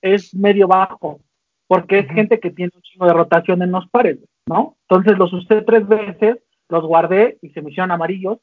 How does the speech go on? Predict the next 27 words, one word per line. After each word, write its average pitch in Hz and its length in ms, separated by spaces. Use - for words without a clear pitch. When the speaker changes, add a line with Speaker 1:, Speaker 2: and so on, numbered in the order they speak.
Speaker 1:
o - 80
los 170 120
usé 185 220
tres 190 220
veces, 208 240
los 160 140
guardé 160 300
y 190 60
se 185 80
empolvaron, 220 640
eh, - 160
o 175 180
los 160 160
usé 185 140
tres 190 180
veces 202 260
y 175 40
una 175 180
fue 180 100
una 165 200
peda, 180 240
¿no? 190 160
Pero 160 140
no 175 140
sé 196 80
cómo 175 180
lavarlos, 160 420